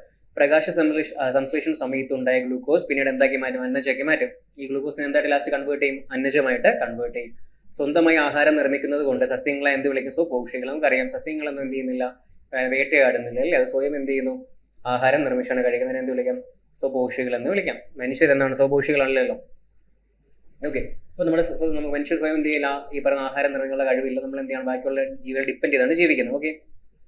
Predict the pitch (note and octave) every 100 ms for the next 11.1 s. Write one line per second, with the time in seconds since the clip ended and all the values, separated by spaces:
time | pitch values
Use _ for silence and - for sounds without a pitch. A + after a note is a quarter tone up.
0 | _ - - - _ - - - - -
1 | - _ _ D#3+ D3+ D3 D#3 E3 D3+ D3+
2 | C#3+ C3+ D3 C3 B2 B2 C3+ C3+ B2+ B2+
3 | C#3 C3 B2 C3 C#3 C3+ - _ _ -
4 | _ - D3 D#3+ E3+ E3 D#3+ D3+ D3 C#3+
5 | C3+ C#3 C3 C3+ C3 B2+ C3 C#3 A3 C#3+
6 | C3+ C3+ C3 B2 B2 C3+ D3 D3+ D3 D3
7 | C#3 C#3 C3+ C3 C3 C3 B2+ C3+ C#3 C3+
8 | C3+ C3+ C3+ C3+ C#3 C#3 B2+ B2 A#2+ A#2+
9 | C#3+ C3+ C3+ D#3 D3 C3+ C3+ C3 B2+ B2
10 | A#2 A#2 D3+ D#3+ B2+ B2+ B2+ A#2 A2+ A#2+
11 | G#3+